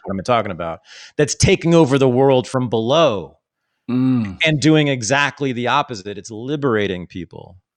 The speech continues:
Speaker 2: Mm.
Speaker 1: So imagine, like, imagine you are a Stalinist communist dictator,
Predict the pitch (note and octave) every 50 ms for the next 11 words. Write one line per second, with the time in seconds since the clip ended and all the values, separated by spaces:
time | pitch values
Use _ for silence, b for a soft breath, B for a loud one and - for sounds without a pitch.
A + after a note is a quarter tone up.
0 | _ _ _ - G#2+ A#2 A2+ G#2 F2+ D#2+ C#3+ C#3 C3 C3+ - - C3+ B2+ B2+ C3+
1 | D3 D3+ D3+ C3 C3 C#3 C#3 C3+ B2+ A#2+ A#2 A#2 A2+ G#2 F#2 - - _ _ _
2 | - A2+ A2 A2 A#2+ C3 C3+ B2+ B2 B2+ A#2 A#2 A#2+ B2 A#2+ A2+ G#2+ G#2 G2+ -
3 | - G2+ - - - - A2 A2 A2 A2+ A2+ A2 G#2+ G2 - - - - G#2+ G#2+
4 | A2 G#2 G2 F#2+ F2 D#2+ E2 E2+ E2+ A2 G#2 - - - F2+ E2+ E2 E2+ E2 D#2+
5 | F2+ F2 -